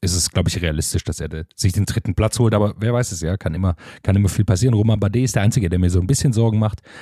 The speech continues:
Ähm, ich glaub, bei dem geht so die Formkurve aktuell ein bisschen nach unten. Wir haben sehr starke Auftritte gesehen zu Beginn und aktuell scheint's eher so zu sein, dass er le-, in leichtere Probleme kommt, was natürlich auch vollkommen verständlich ist. Ja, er ist auch den Giro schon auf Gesamtklassement gefahren, musste dann wegen der Krankheit raus,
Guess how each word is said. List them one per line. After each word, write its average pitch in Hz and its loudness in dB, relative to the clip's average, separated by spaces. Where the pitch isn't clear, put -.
Ähm, 87 -2
ich - -4
glaub, 90 -2
bei 90 0
dem 104 2
geht 101 0
so 101 2
die 92 -2
Formkurve 101 0
aktuell 82 -4
ein 80 -2
bisschen 82 0
nach 85 0
unten. 101 0
Wir 90 0
haben 85 -2
sehr 98 -2
starke 95 -2
Auftritte 95 -2
gesehen 90 -2
zu - -8
Beginn 98 2
und 95 0
aktuell 101 2
scheint's 104 0
eher 98 0
so 98 0
zu - -4
sein, 92 0
dass 90 -2
er 90 0
le-, 87 -2
in 95 -2
leichtere 92 0
Probleme 87 -2
kommt, 85 -4
was 92 -4
natürlich 101 2
auch 98 4
vollkommen 98 0
verständlich 95 -2
ist. 76 -8
Ja, 80 -2
er 85 0
ist 82 -2
auch 82 0
den 82 0
Giro 92 2
schon 82 0
auf 80 -6
Gesamtklassement 78 -4
gefahren, 87 -4
musste 92 -2
dann 85 -4
wegen 85 -2
der 80 -4
Krankheit 85 -4
raus, 85 0